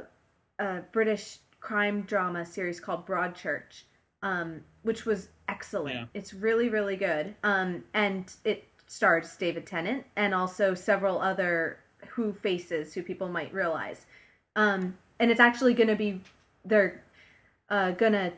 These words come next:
Speaker 1: develop an American version of it for next year, um, called Grace Point, which is gonna be filming in the spring.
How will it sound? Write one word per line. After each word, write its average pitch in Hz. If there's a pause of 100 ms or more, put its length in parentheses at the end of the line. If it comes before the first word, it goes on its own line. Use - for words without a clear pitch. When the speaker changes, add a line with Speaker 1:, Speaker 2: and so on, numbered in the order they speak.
(140)
Speaker 1:
develop 208
an 196
American 190 (260)
version 185
of 175
it - (140)
for 185
next 180
year, 185 (100)
um, 175 (160)
called 175
Grace 175
Point, - (200)
which 190
is 175
gonna 175
be 165
filming 165 (100)
in 190
the 175
spring. 165